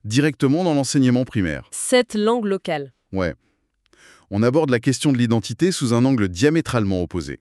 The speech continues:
Speaker 2: Mais au-delà du symbole politique, je me demande comment ça fonctionne concrètement sur le terrain. Parce que, enfin, former des profs à enseigner dans sept langues différentes à travers le pays, c'est un cauchemar logistique absolu. Pourquoi un État s'infligerait une telle complexité ?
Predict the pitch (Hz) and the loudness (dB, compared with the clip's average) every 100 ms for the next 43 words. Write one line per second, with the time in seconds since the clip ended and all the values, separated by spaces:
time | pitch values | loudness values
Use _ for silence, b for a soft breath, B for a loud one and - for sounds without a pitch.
0 | - 196 202 202 202 196 269 254 196 - | -2 2 4 4 4 2 0 0 -4 -2
1 | 180 185 185 180 175 - 262 165 175 180 | 0 0 -2 -6 -6 -6 -6 -2 -2 0
2 | 247 254 - _ - 247 302 180 - 214 | 0 0 -6 _ 0 0 0 -4 -2 -4
3 | 196 - 240 240 220 220 208 190 208 202 | -2 0 0 0 -4 -4 -4 -2 -4 -2
4 | 180 160 160 151 147 b b b b 180 | -6 -6 -6 -6 -8 b b b b -6
5 | 175 220 202 170 196 170 _ - - 226 | -4 0 0 0 -2 -4 _ -6 -2 2
6 | 233 202 202 - 226 214 - 170 180 - | 2 0 -6 -2 -2 -2 -4 -2 -2 -2
7 | 196 202 175 147 - 220 214 208 202 180 | -2 0 -2 -4 -2 -4 -2 -2 -2 -2
8 | 156 202 - 202 202 175 151 - 151 139 | -6 -10 -6 -2 -2 -2 -6 -6 -6 -4
9 | 135 - 175 240 339 b b - - 156 | -6 -4 -2 0 -2 b b -12 -4 -2
10 | 147 190 - 226 233 196 156 160 - 247 | -2 -6 -4 -2 0 0 -4 -8 -10 -6
11 | 170 - 233 285 240 b b _ 254 - | -6 -2 -2 -2 -4 b b _ -6 0
12 | 330 294 214 202 269 - 226 - 208 190 | 2 4 2 2 -4 -2 -6 -4 -6 -4
13 | 240 190 - 220 208 202 190 - 180 175 | 0 -2 -2 -6 -4 -4 -4 -8 -10 -6
14 | 190 | -8